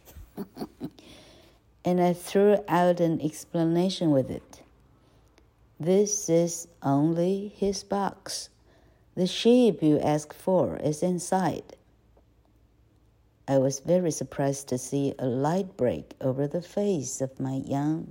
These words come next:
judge. "That is exactly the way I wanted it. Do you think that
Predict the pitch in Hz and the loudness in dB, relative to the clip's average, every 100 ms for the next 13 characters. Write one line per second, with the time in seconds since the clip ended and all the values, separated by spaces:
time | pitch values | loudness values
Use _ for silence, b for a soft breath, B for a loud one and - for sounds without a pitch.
0 | - - 135 117 - - _ b b b | -10 -2 -2 -2 -12 -20 _ b b b
1 | b b b b b b - 143 190 208 | b b b b b b -10 0 4 4
2 | 208 220 220 240 262 226 202 170 156 156 | 2 0 2 0 2 2 4 4 6 6
3 | 143 143 143 139 131 123 113 - _ _ | 6 4 4 2 0 0 -6 -16 _ _
4 | _ _ _ - 190 202 196 - 240 254 | _ _ _ 2 6 6 4 2 6 6
5 | 214 208 202 196 | 6 6 4 0